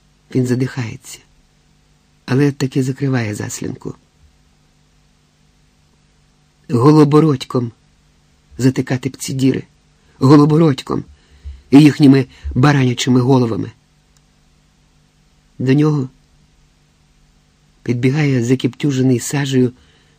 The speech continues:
забризканий гудроном хлопчина. "Нема Мировича! Нема Гудимчука! Нечипоренка нема!"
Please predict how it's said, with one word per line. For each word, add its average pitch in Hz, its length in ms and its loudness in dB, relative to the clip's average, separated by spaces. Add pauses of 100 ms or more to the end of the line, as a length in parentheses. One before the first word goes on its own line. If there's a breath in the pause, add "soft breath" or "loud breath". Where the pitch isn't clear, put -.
забризканий 127 760 0
гудроном 123 500 0
хлопчина. 123 540 -4 (1120)
"Нема 185 400 6
Мировича! 143 560 -2 (960)
Нема 175 440 4 (200)
Гудимчука! 139 680 0 (1040)
Нечипоренка 147 760 2
нема!" 135 340 0